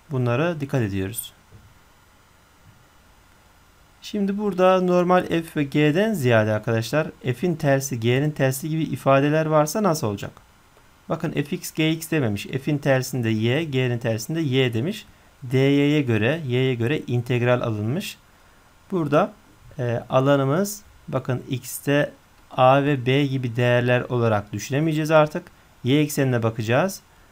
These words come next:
D'miz küçük olduğu için D'den C'ye F'in tersi eksi G'nin tersi bize buradaki bölgenin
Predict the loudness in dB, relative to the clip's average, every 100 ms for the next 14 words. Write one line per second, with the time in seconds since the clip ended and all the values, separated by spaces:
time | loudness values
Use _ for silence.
0 | _ -6 -2 0 0 -2 -8 -6 -2 -2
1 | -4 -6 -4 -2 0 0 2 0 0 0
2 | 2 2 2 0 -2 -8 -20 _ _ _
3 | -6 -6 -2 -2 2 2 0 -4 -6 -6
4 | -4 -4 -4 -6 -20 -16 -4 0 2 0
5 | 0 -2 -2 -4 -6 -4 -2 -2 -2 -4
6 | -2 -4 -4 -12 _ _ _ -2 2 2
7 | 2 0 0 -4